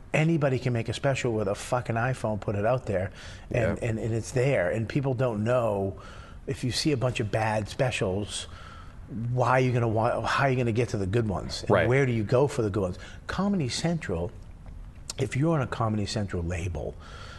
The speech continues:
Speaker 1: it was almost, um, like being on a professional team.
Speaker 2: Right.
Speaker 1: Like
Speaker 2: Right.
Speaker 1: that.
Speaker 2: I like to think that we were, 'cause I didn't put out more than a dozen records a year. And even that was a lot, because we really wanted to focus on marketing. Because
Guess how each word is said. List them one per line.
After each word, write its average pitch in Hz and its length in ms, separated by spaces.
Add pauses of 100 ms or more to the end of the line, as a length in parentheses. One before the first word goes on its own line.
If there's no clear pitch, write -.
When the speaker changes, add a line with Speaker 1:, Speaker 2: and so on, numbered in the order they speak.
(180)
Speaker 1:
it 135 80
was 113 200
almost, 123 760
um, 85 580 (640)
like 113 320 (560)
being 131 220
on 131 80
a 117 40
professional 123 520
team. 151 340 (460)
Speaker 2:
Right. 80 200 (640)
Speaker 1:
Like 101 120
Speaker 2:
Right. 82 100
Speaker 1:
that. 120 100
Speaker 2:
I 113 60
like 117 200
to 127 80
think 120 180
that 98 160
we 101 120
were, 90 300 (300)
'cause 127 180 (320)
I 123 60
didn't 147 160
put 135 160
out 104 160
more 101 180
than 90 220
a 95 60
dozen 90 340
records 85 420
a 62 80
year. 85 400 (540)
And 110 100
even 117 200
that 90 180
was 90 140
a 85 60
lot, 76 200
because 98 240
we 98 80
really 90 500
wanted 85 280
to 87 60
focus 90 380
on 82 160
marketing. 78 440 (100)
Because - 260